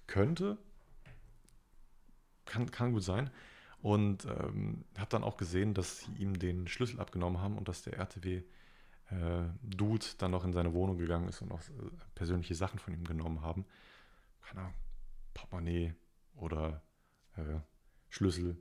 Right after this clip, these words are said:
Wobei, nee, Schlüssel ist schwierig. <laughs> Hatte der R-T-W-Mensch ja schon in der Hand. Ähm, ja, keine Ahnung, irgendwelche persönlichen Gegenstände, vielleicht irgendwelche Wechselsachen für, fürs Krankenhaus. Ich bin mir sehr sicher, dass dieser Mensch für mindestens diese Nacht im, im,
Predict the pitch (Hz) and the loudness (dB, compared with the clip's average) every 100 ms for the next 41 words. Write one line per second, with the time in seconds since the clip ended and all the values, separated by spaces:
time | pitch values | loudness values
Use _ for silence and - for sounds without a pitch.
0 | - - _ _ - 87 80 82 - 92 | -10 -20 _ _ -2 2 4 2 2 -2
1 | 92 - - 92 - - - - - - | -2 -2 2 2 0 -6 -10 -10 -12 -12
2 | - - - 190 - 101 95 95 104 - | -6 -2 2 2 4 6 6 6 6 6
3 | 92 90 90 95 92 - 98 90 90 95 | 6 6 4 4 0 2 2 2 2 0
4 | - - - - - 92 90 - 92 - | -2 -14 -14 -4 4 6 6 2 -6 -6
5 | 85 82 82 92 87 - 87 90 87 85 | -4 -2 -2 0 0 -2 -2 -2 0 0
6 | 85 85 87 87 87 85 - 85 - 87 | 0 0 0 0 0 -2 -4 -8 -4 -4
7 | 82 82 87 - 85 85 92 - - 82 | -4 -6 -6 -4 -4 -4 -6 -8 -10 -10
8 | 87 - 90 82 85 87 - - - 87 | -10 -10 -10 -6 -4 -4 -8 -14 -6 -2
9 | 80 80 82 85 90 82 - 87 85 85 | 0 2 0 0 -2 -4 -4 -2 0 2
10 | 90 - - - - - - - 85 85 | 0 -4 -16 -20 -20 -20 -12 -4 0 0
11 | 82 - - - - - 95 104 98 95 | -2 -8 -20 -20 -12 2 6 6 6 0
12 | - 85 85 85 - - 87 85 85 82 | 0 0 2 2 0 -6 -4 -2 -4 -6